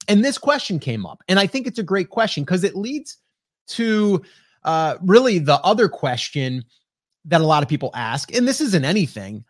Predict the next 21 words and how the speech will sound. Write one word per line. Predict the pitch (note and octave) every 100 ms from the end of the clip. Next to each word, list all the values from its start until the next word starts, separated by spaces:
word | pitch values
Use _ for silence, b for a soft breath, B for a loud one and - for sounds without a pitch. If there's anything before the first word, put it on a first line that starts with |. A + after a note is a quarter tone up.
| _ _
is | F3+ E3+ E3+ C#3+ - _ _ _ _ _ -
when | E3+ A3
I | G3
hit | A#3+
a | B3
plateau, | - F#3+ E3+ - G#3+ C4 C3+ G2 A#2+ _ _ _ _ _
how | - G#3+
do |
I | G#3+
get | F3 D3+
through | - F#3+
the | D#3+
plateau? | - C#3 A#2 G3+ E3+ - _ _ _ _ _ _ _ -
And | G3+
we've | F#3
all | G3 F#3+
heard | B2 F#3 G3+
about | F3+ D3 D3
the | C#3
plateau, | - D3+ B2+ D#3+ G#2+ -
right? | A#2 B2+